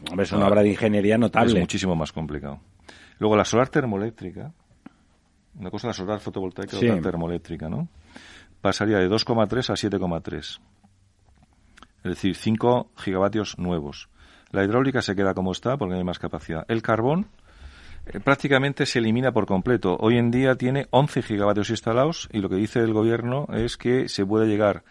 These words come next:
Speaker 2: o a mil trescientos funcionando dentro de diez años, en el año dos mil treinta, mil trescientos, eh, megavatios o cero. Va a depender de algunas cosas, ¿eh?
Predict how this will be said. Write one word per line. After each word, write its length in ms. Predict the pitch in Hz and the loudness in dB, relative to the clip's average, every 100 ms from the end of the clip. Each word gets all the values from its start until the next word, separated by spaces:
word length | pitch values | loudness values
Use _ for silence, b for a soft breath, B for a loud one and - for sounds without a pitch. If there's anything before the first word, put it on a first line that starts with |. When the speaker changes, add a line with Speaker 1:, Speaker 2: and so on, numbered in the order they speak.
| b b b | b b b
Speaker 2:
o 120 | - | 2
a 60 | 101 | 4
mil 160 | 123 131 | 4 2
trescientos 600 | 123 - 107 98 90 - | 0 2 0 0 -4 -6
funcionando 580 | 101 90 101 110 95 | -8 -6 -4 -4 -4
dentro 320 | 92 98 92 90 | -4 -6 -6 -6
de 80 | |
diez 220 | 87 82 101 | -6 -8 -8
años, 380 | 107 156 160 - | -8 -8 -12 -14
en 60 | |
el 60 | 87 | -8
año 140 | 90 | -6
dos 80 | 87 | -6
mil 120 | 85 | -6
treinta, 300 | 80 104 107 | -6 -6 -2
mil 120 | 90 110 | 0 0
trescientos, 640 | 92 - 110 110 135 - - | -4 -4 -6 -6 -10 -12 -14
eh, 360 | 92 92 87 90 | -10 -6 -6 -6
megavatios 640 | 87 87 87 104 123 131 - b b b b | -6 -4 -4 -4 -6 -8 -12 b b b b
o 100 | 92 | -4
cero. 320 | 107 82 69 _ _ - | -2 -2 -6 _ _ -4
Va 60 | |
a 20 | 92 | -2
depender 480 | 90 90 98 123 | -2 -4 -2 -4
de 340 | 107 87 85 82 | -2 -4 -4 -8
algunas 280 | 82 85 78 | -10 -12 -12
cosas, 380 | 80 - - | -14 -14 -10
¿eh? 120 | 98 | -8